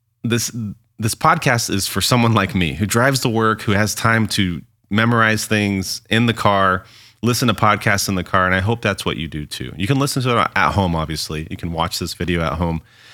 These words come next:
but, you know, we don't have a lot of time, uh, as parents or, or even a-, as, uh, maybe younger as well, but I hope this podcast can be encouraging and, and just easy enough to do in the car.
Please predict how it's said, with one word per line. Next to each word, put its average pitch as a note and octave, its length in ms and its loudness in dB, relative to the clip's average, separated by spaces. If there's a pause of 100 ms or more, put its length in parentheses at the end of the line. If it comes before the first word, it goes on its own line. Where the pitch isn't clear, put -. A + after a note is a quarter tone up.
(200)
but, G#2 320 0 (840)
you A#2 60 -2
know, F2 240 -2 (300)
we A#2 80 0
don't B2 120 0
have B2+ 100 0
a B2 40 -2
lot B2 140 0
of - 80 -6
time, A2 520 2 (600)
uh, E2 360 -6
as F2 100 -2
parents B2+ 540 0 (380)
or, F2+ 280 -2
or F2+ 240 -4
even G2+ 320 2
a-, F2+ 220 0
as, E2+ 420 -2
uh, E2+ 100 -2
maybe F2+ 280 -2
younger F2+ 460 -2
as F#2+ 140 -2
well, G#2 240 -2 (360)
but F2+ 360 -2 (920)
I F#2 60 2
hope G#2+ 180 0
this G#2+ 120 -4
podcast G#2+ 440 0
can G2 100 -2
be F2+ 80 0
encouraging F2 540 0
and, D#2+ 140 -4
and E2+ 120 -2
just - 200 -4
easy G#2 260 0
enough F#2 220 0
to F#2 60 -2
do E2 160 -2
in D#2 100 -4
the D2 60 -6
car. B1+ 320 -8